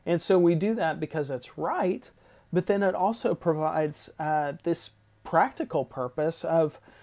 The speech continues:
when s-, people speak against us, um, our good works speak for themselves. And so it can actually, um, cause the people who speak poorly of us to, uh,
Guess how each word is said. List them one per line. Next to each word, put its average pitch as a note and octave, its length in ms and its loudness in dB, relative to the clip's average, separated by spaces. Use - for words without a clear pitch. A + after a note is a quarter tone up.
when F3 180 4
s-, - 320 -6
people G#3+ 460 0
speak - 480 -4
against E3+ 560 -6
us, A#2+ 460 -12
um, E3+ 420 -4
our F3+ 160 2
good F3+ 280 2
works F#3+ 580 -6
speak - 360 -2
for F3 140 -2
themselves. D#3+ 920 -8
And E3+ 200 2
so F3+ 340 4
it E3 120 2
can E3+ 140 -4
actually, E3 720 0
um, D3 380 -4
cause F3 440 4
the D#3+ 120 2
people D#3+ 440 -4
who C#3+ 400 0
speak - 480 -4
poorly F3+ 460 0
of C3+ 120 -2
us C#3 380 -2
to, D3 480 0
uh, C3+ 360 -4